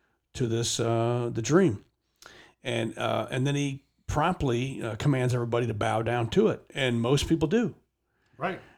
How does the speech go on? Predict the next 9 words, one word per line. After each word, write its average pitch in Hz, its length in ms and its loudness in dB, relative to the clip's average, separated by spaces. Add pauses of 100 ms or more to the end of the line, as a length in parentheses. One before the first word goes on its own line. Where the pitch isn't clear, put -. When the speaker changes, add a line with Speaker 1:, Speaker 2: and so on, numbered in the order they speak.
(200)
Speaker 1:
Eh, 139 220 0
but 135 400 -2
they 127 180 -2
don't. 139 560 0 (480)
And 120 160 -2
they 120 100 2
have 139 200 2
the 120 100 -2
courage 147 600 2